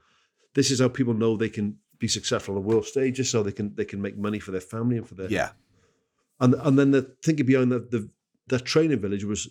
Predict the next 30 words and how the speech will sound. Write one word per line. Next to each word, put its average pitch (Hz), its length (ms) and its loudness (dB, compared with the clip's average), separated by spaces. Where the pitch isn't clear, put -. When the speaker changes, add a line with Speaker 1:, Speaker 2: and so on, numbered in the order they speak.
Speaker 1:
the 117 80 -4
thing 131 240 2
is, 110 200 0
when 127 160 2
you 127 60 0
come 117 140 -2
back 107 160 -4
to 110 100 -8
the 95 80 -8
village, 110 360 -4
because 113 280 -2
you've, 117 140 -2
you've 107 200 -2
made 120 300 2
something 82 500 -10
and 107 120 -2
everyone 104 260 2
knows 113 320 0
that, - 160 -18
everyone 110 260 4
wants 113 220 2
a 95 40 -10
bit 92 140 -6
of 82 80 -8
that, 78 180 -16
and 107 120 -8
you 110 80 0
haven't, 98 220 -6
you 104 80 -14
know, 87 140 -12